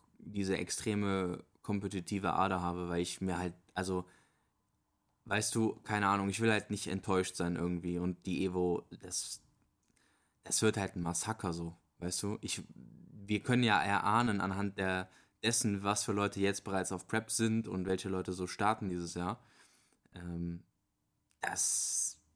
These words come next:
wird absolut wild. Also da, da gehe ich rein und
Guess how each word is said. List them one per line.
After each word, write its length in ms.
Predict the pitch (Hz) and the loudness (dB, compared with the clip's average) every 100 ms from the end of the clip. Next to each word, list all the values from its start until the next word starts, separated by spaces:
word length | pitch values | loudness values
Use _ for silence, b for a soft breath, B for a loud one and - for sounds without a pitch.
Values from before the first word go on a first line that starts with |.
| _ _ 101 92 | _ _ -20 -8
wird 420 | 98 107 - - - _ - | -6 -4 -6 -8 -14 _ -8
absolut 680 | 113 113 - 98 92 - 98 | -6 -2 -2 -2 -4 -6 2
wild. 440 | 110 95 - - | 4 4 0 -10
Also 460 | - 92 92 90 - - | -4 -2 0 0 -2 -10
da, 440 | - 120 95 98 95 - | -16 -2 0 2 -2 -4
da 320 | 98 95 95 | 0 2 2
gehe 240 | 92 - 110 | -2 0 0
ich 160 | 110 | 2
rein 280 | 101 110 131 | 2 2 2
und 300 | 113 98 - | 0 -4 -6